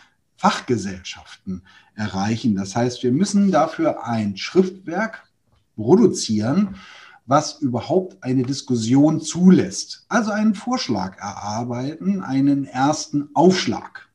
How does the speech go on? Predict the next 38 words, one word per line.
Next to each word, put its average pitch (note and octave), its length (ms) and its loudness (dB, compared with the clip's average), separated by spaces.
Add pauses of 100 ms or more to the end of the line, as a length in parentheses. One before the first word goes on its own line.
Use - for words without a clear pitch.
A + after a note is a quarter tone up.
(160)
Und D#3+ 300 2
dieses A#3+ 360 2
Weißbuch, F#3 600 0 (380)
sehr A2 260 -2
gut F#3 320 -2
organisiert D#3+ 1080 -2
und A2 320 -2 (100)
orientiert D#3+ 920 0
am A2+ 280 2
D-G-U-Weißbuch A#2+ 1400 -4
zur G#2+ 180 -8
Traumaversorgung, D3 1160 -2
soll A#2 240 0
so A#2+ 80 0
ein G#2+ 100 0
bisschen, C3+ 560 0 (400)
ja, G#2+ 400 -4
die A#2+ 120 -4
Basis A#2+ 680 2
stellen. F#2+ 500 -2
Das A2 160 -6
wird G#3+ 160 0
man F#3+ 140 8
sicherlich F#3+ 400 4
in E3 80 2
der D3 100 4
Version B2+ 400 2
zwei C#3+ 240 -2
Punkt E3 320 -4
null C3+ 200 2
und G#2 120 -2
drei F3+ 240 2
Punkt G3 300 4
null C3+ 260 2
weiter G#2+ 300 -4
fortschreiben F3 720 -4
müssen, F3+ 440 -2
aber E3 540 6